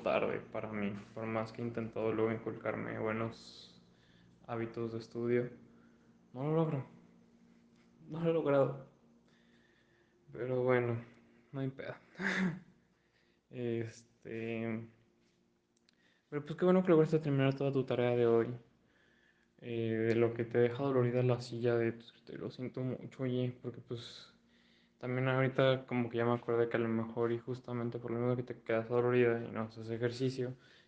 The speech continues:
el no hacer ejercicio también te hace quedar más harta, porque al final de cuentas pues el ejercicio te, pues, sirve para desahogarse aunque sea un ratito, entonces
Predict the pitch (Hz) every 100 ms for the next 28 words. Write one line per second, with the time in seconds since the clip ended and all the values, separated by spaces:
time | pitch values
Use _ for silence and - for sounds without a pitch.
0 | - 120 113 120 117 120 120 123 127 123
1 | 117 117 113 117 120 120 113 113 113 -
2 | 131 123 - 110 - _ _ _ - 123
3 | 110 117 117 117 117 117 120 - 143 147
4 | 160 160 147 147 143 120 113 110 110 117
5 | _ _ _ _ _ _ _ _ _ -
6 | - 160 - 269 285 294 175 139 - 139
7 | 135 139 139 151 143 135 131 135 - 127
8 | - 120 117 113 - 123 120 120 117 113
9 | 123 123 117 - -